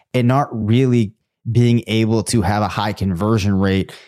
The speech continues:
in either listing, which speaks to some of the struggles that we've seen between Mac Jones and Nelson Agholor in comparison to Kendrick Bourne and Jakobi Meyers, perhaps. Um, so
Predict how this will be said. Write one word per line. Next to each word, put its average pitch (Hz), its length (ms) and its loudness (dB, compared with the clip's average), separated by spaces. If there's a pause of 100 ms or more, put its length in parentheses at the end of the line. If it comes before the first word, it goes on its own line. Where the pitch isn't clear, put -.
(160)
in 113 280 0
either 120 340 2
listing, 104 480 0
which 95 140 -2
speaks - 380 -2
to 123 240 0
some 127 340 0
of 107 120 -2
the 104 60 -2
struggles 107 580 -2
that 98 140 -2
we've 101 180 -2
seen 110 260 2
between 101 540 0 (260)
Mac 110 320 -2
Jones 120 680 2 (400)
and 113 420 0
Nelson 104 260 -2
Agholor 110 560 0
in 104 100 0
comparison 101 800 -2
to 98 540 0 (420)
Kendrick 104 380 -2
Bourne 113 280 2
and 101 140 0
Jakobi 104 420 0
Meyers, 110 400 0
perhaps. 98 540 -4 (420)
Um, 98 540 0 (1400)
so 117 300 0